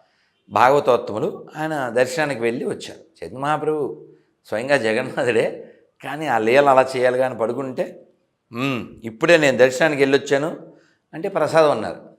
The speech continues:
మంచం మీదే, పక్క మీదే ప్రసాదం తినేశారు ఆయన. స్నానం పానం లేదు, ప్రసాదం తినేసామన్నారు.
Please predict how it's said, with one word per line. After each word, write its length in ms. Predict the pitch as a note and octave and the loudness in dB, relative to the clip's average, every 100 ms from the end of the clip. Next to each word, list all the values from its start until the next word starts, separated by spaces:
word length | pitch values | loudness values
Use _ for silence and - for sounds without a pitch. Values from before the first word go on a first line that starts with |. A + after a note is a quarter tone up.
| _ D3+ | _ -20
మంచం 280 | B2+ D3+ G3 | -18 -12 -10
మీదే, 220 | G3+ D#3 G2 - - _ _ _ _ _ _ - | -4 -2 -2 -6 -16 _ _ _ _ _ _ -20
పక్క 200 | B2 - | -10 -4
మీదే 340 | F#3+ D#3+ B2 G2+ - - _ _ _ _ _ _ _ - | -2 -2 -6 -10 -16 -20 _ _ _ _ _ _ _ -6
ప్రసాదం 300 | D3+ G3 F#3 | 0 2 2
తినేశారు 360 | G3 G#3+ F#3+ | 2 4 4
ఆయన. 140 | B2 - - - _ _ _ _ _ _ _ _ _ - | 4 -2 -12 -20 _ _ _ _ _ _ _ _ _ -20
స్నానం 440 | - G#2+ G3 A3 | -10 -4 -2 0
పానం 260 | G#3 G#3+ A3+ | 2 2 2
లేదు, 140 | A#3 A3+ | 0 2
ప్రసాదం 340 | G3 G3 G#3+ | 0 0 0
తినేసామన్నారు. 640 | G#3+ G#3 G3+ E3 A#2+ E2+ | -2 0 2 0 -2 -8